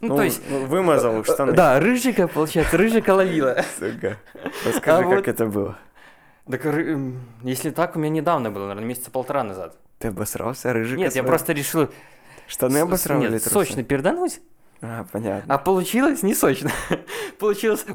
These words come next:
Speaker 2: очень влажно. Поэтому пришлось пойти в душ и переобуться.
Speaker 1: Ну, у меня такого не бывает. Ну,
Speaker 2: У меня,
Speaker 1: давно.
Speaker 2: у меня очень хорошо реагирует желудок, короче.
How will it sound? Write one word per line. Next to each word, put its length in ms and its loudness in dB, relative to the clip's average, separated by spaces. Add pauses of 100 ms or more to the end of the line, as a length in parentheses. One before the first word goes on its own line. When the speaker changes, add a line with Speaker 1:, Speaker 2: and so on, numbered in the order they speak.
Speaker 2:
очень 280 4
влажно. 440 2 (640)
Поэтому 400 -4
пришлось 320 -10
пойти 280 -10
в 80 -12
душ 180 -10 (960)
и 140 -12 (280)
переобуться. 560 -6
Speaker 1:
Ну, 140 0
у 20 2
меня 160 2
такого 320 0
не 140 -2
бывает. 480 -4 (1200)
Ну, 100 4
Speaker 2:
У 60 4
меня, 160 6
Speaker 1:
давно. 180 4
Speaker 2:
у 20 4
меня 260 4
очень 680 -2 (240)
хорошо 400 0
реагирует 480 -2
желудок, 420 -6
короче. 440 -10